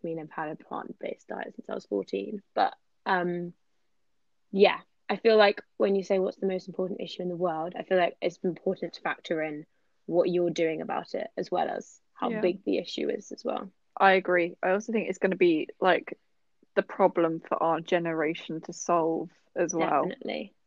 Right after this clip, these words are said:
Speaker 1: Yeah.
Speaker 2: Like
Speaker 1: And it's also one of the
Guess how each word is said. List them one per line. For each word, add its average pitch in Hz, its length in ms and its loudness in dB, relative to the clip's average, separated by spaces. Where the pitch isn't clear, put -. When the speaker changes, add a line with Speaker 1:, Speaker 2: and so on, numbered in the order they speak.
Speaker 1:
Yeah. - 320 0
Speaker 2:
Like 170 180 4
Speaker 1:
And 202 100 4
it's - 140 -4
also 233 460 2
one 208 200 2
of 190 100 -4
the 180 200 0